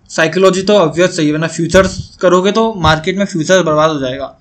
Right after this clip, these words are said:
आगे नहीं कर पाओगे, बहुत ज़्यादा ल-, heavy loss हो जाते हैं उसमें, futures में, ठीक है। एक point निफ्टी के move करने में आपको फिफ्टी रुपीज़ का loss हो रहा है,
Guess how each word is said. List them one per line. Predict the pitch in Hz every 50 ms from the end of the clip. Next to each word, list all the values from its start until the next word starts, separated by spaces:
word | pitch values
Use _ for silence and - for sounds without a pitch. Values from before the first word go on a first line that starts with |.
| _ _ _ _ _ _ _ _ _ _ -
आगे | 151 151 151 165
नहीं | 180 180 180 170
कर | 170 151
पाओगे, | - 165 165 165 131 127
बहुत | 127 131 139 160 165
ज़्यादा | 160 160 151 165 175
ल-, | 170 156 160 - - 147
heavy | 147 151 165 180
loss | 175 175 165 160 160
हो | 151
जाते | 147 135 135 135
हैं | 135 147
उसमें, | 131 - - 127 113 - _
futures | - - 170 156 160 175 156 - -
में, | - - _ _ _ _ _ _ -
ठीक | - - 233 226 -
है। | 147 123 - - - - - 202
एक | 196 208 208 202 202
point | 196 190 202 208 190
निफ्टी | 185 175 - 180 - 196
के | 202 208
move | 190 180 190 190
करने | 190 190 170 165 160 160
में | 170 196
आपको | 196 196 - 220
फिफ्टी | 214 - - 196 165 - 208 214
रुपीज़ | 190 170 151 175 160 -
का | 190 180
loss | 156 147 147 143 -
हो | 139 131
रहा | 127 120
है, | 120